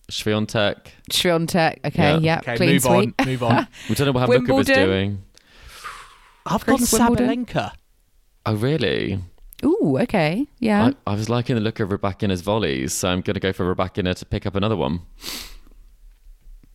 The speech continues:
Speaker 2: I've gone for Coco Gauff to, uh, to do it on the grass.
Speaker 3: So no one, no one was brave enough to say Ons Jabeur?
Speaker 2: No,
Speaker 1: I think
Speaker 2: s-
Speaker 1: oh,
Speaker 2: third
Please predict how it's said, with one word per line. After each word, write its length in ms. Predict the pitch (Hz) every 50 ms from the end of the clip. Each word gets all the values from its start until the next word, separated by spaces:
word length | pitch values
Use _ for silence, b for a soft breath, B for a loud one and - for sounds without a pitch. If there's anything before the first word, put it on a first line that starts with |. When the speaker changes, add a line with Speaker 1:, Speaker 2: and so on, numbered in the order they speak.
| B B B B B B B - -
Speaker 2:
I've 240 | 196 220 226 214 -
gone 180 | 226 214 220
for 100 | - - -
Coco 400 | - 247 220 233 - 269 233 226
Gauff 540 | - 226 320 349 - - - - - - - - - - -
to, 280 | - 196 190 185 185 180
uh, 340 | 180 180 185 180 185 185 -
to 80 | - -
do 100 | - 214
it 40 | 202
on 120 | 175 190
the 80 | 202 208
grass. 600 | - 220 277 320 208 143 139 - - - - - -
Speaker 3:
So 120 | - - 139
no 180 | 143 143 147
one, 240 | 147 147 147 147 131 - -
no 200 | 160 147 143 147
one 360 | 143 139 139 135 139 - - - - - _ _ _ - - _ _ -
was 160 | 127 131 -
brave 240 | - 143 135 127 117
enough 160 | 127 120 -
to 80 | - -
say 180 | - 135 123
Ons 300 | 120 - 123 123 113 104 120
Jabeur? 460 | 120 110 131 123 113 107 85 - - - _ _ _ _ _ _ _ _ _ _ _ _ _ _ _ _ _ _ _ _ _ _ - _ _ _ _ _ _
Speaker 2:
No, 100 | 180 180
Speaker 1:
I 40 | 175 170 165 165 160 156 156 160 156 151
think 140 | 156 -
Speaker 2:
s- 180 | - - - - -
Speaker 1:
oh, 680 | 180 165 - - 110 104 98 95 92 92 90 87 87 -
Speaker 2:
third 280 | 190 185 180 180 175